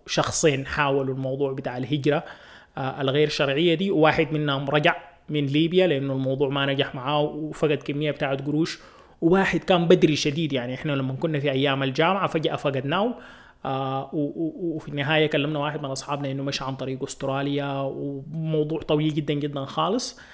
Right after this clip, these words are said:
آه، وهاجر، يعني، من البلد ونجح في ال-، في الموضوع ده. فما كان في تجربتي أنا الشخصية، لا بعرف ليه زول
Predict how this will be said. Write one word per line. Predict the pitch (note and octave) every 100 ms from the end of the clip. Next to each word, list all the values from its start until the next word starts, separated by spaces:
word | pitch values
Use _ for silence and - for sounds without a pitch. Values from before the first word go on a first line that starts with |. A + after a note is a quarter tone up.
| - - -
آه، | C#3 C3+ C3+ C3+ C3+ C3+ C3+ C3+ - - - - - - - C#4+ E4+ _ - -
وهاجر، | F3+ C#3 D3 C3 B2
يعني، | B2+ C3
من | C3 C3
البلد | D3 F3 E3
ونجح | D#3 D3+ -
في | -
ال-، | C3+ C3+
في | -
الموضوع | D3 D3 C#3 C3 C#3 B2+
ده. | - - - -
فما | - D#3 F#3+
كان | F#3 E3+
في | E3
تجربتي | D3+ C#3 C#3+ D#3+ D3
أنا |
الشخصية، | C#3+ - - D#3 C3+
لا |
بعرف | B2+ B2 C#3
ليه | D3
زول | D3+ D3+